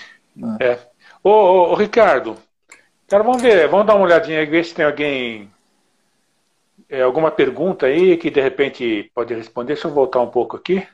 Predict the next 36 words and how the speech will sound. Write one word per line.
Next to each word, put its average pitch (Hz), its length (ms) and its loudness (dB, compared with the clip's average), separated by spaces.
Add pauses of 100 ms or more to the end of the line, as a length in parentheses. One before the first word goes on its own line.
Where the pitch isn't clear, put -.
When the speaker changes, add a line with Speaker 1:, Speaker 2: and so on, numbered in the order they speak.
Speaker 2:
Você - 160 -2
consegue 151 380 0
ver 143 120 2
daí 143 200 2
também 151 240 0
ou 226 100 2
não? 120 240 -2 (1400)
Speaker 1:
Consigo, 202 1120 0 (140)
tô 185 120 0
lendo 196 260 0
aqui 196 260 -2
o 156 60 0
Furlan 175 460 -2
falando, 160 380 -4
"Essa - 180 -8
história 170 380 -6
dá 156 120 -8
um 185 100 -8
filme." 143 580 -12
É, 135 400 -8
de 98 160 -20
repente 135 520 -16
dá 143 160 -8
um - 80 -12
filme, 131 460 -10
viu, 123 180 -6
Furlan? 107 460 -14
Speaker 2:
É. 123 220 -8 (1200)
Então 147 120 -4
vamos 170 220 4
lá, - 80 2
tem 190 180 -2
aqui 196 220 -4
Speaker 1:
Fiz. 175 160 4
Speaker 2:
a 156 80 4
Eliana, 165 680 2